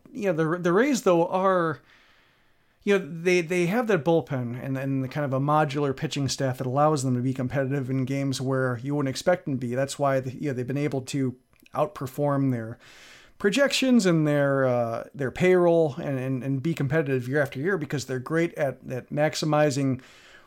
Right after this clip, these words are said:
whatever small advantages they can. They can add up. I just think, you know, when you face a team like the Astros, who have the pitching staff they do and have the Thunder they do, just gonna be hard for them to keep up, you know, with them in a five-game series. Although, yeah, I would say that I like, you know,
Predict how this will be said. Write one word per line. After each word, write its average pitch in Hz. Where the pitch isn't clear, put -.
whatever 170
small 165
advantages 143
they 127
can. 180
They 123
can 127
add 147
up. 165
I 139
just 165
think, 147
you 147
know, 135
when 131
you 123
face 175
a 147
team 160
like 143
the 127
Astros, 151
who 143
have 143
the 131
pitching 147
staff 143
they 131
do 139
and 127
have 131
the 123
Thunder 220
they 135
do, 123
just 277
gonna 262
be 196
hard 190
for 175
them 170
to 143
keep -
up, 180
you 139
know, 131
with 135
them 139
in 127
a 123
five-game 143
series. 160
Although, 170
yeah, 180
I 175
would 196
say 190
that 165
I 160
like, 127
you 165
know, 139